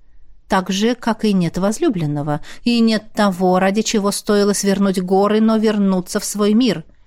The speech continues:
В противном случае Муар попросту не смог бы одарить ее татуировкой. Не исключено, что он спас двойника Данаэль от смерти. Кстати, а мог ли Бог поменять их местами и подарить новую жизнь обеим?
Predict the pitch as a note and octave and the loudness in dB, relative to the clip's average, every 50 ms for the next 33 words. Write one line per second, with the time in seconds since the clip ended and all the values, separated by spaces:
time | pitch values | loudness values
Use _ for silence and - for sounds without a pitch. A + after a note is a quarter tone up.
0 | - _ _ _ _ - - - - - D4 C#4 C#4 - C#4 B3+ A#3 A#3 A3+ A3+ | -20 _ _ _ _ -20 -20 -14 -6 -2 -2 -2 -2 -2 -2 0 2 2 2 2
1 | A3+ - - A#3 A#3+ A#3 - - A3+ A3 G#3+ G#3 G#3 G#3 G3+ G3+ G3+ - A#3 A3 | 0 0 0 0 0 0 -2 0 0 2 4 4 4 4 2 0 0 -2 -4 -2
2 | - A#3+ A#3 - - C4+ C4+ C4 C4+ B3+ - - E4 F4+ F4 F4 D#4+ D#4 C#4+ - | -2 -4 -4 -2 0 0 2 2 2 0 0 0 0 0 2 2 2 2 2 2
3 | - G3+ F#3+ F#3 F3+ - - E3+ E3 D#3+ - E3 - - E3+ E3+ E3 E3 E3 - | 2 0 0 0 -4 -4 -4 -4 -4 -4 -4 -6 -4 -2 -2 -2 -2 -2 -4 -6
4 | - - E3 E3 E3 E3+ _ - - - - - - - - - - - - - | -10 -12 -10 -10 -10 -12 _ -20 -20 -20 -20 -20 -20 -20 -20 -20 -20 -20 -20 -14
5 | - - D4 D#4 D#4+ D#4 D#4 C#4+ - - D4 C#4 - - C4+ B3 A#3+ A#3+ A#3+ - | -4 0 0 2 2 2 0 -2 0 0 0 0 2 0 0 2 2 2 0 -2
6 | - - G#3+ G3+ G3+ G3+ G#3 G3+ - - - - G#3 G3 F#3 F#3 - - F#3+ F3+ | -2 0 2 2 2 2 0 -2 -4 -10 -4 -2 0 0 0 0 -2 0 2 2
7 | F#3 F#3 F#3+ F#3 F#3 - G3+ G3 G3 F3+ F3+ F3 F3 E3 E3 E3 E3 E3 F3 - | 2 2 0 -2 -2 -2 0 0 2 2 0 0 0 0 0 0 0 -2 -2 -4
8 | - F3 - - - - F#3+ G3+ F#3+ F3 - - - - - E3 F3+ - - - | -6 -8 -6 -6 -2 0 0 2 0 0 -2 -6 -10 -10 -10 -10 -14 -16 -18 -20
9 | - - - - - - _ - - - - _ - _ - - - - - B3 | -20 -20 -20 -20 -20 -20 _ -20 -20 -20 -20 _ -20 _ -14 -12 -10 -4 -2 -2
10 | A3+ - - G3+ F#3 F#3 F3 - - F3+ F#3 G#3 C4 F4 F4 - - E4 E4+ D#4+ | -2 0 0 0 2 2 0 0 0 0 2 2 2 0 0 0 2 2 4 4
11 | C4 A3 A#3+ C4+ C4 B3 - - - B3 B3 A#3 A#3 A#3+ A#3+ A#3 - A3 - - | 4 4 4 2 2 0 -2 -2 0 2 2 4 4 2 2 0 -2 -4 -2 -2
12 | A3+ A3 - - - D4 C#4 B3 G#3 F#3+ F3 E3+ F3 F3 - G3+ G3 F#3+ F#3 F#3+ | -4 -2 -4 -4 -2 0 0 2 2 2 2 2 0 0 0 0 0 2 2 2
13 | A3 A#3 - - G#3 G3 G3+ G#3+ G#3 G#3 G3 F#3+ G3 G#3+ A3 G#3 G3 A3 G3+ G3+ | 2 0 0 -2 0 0 0 2 2 2 2 2 2 2 0 2 2 2 2 2
14 | F#3 G3+ A3+ A3+ F#3+ E3 D#3 D3 D3+ D3 | 2 2 2 2 2 2 0 0 -4 -6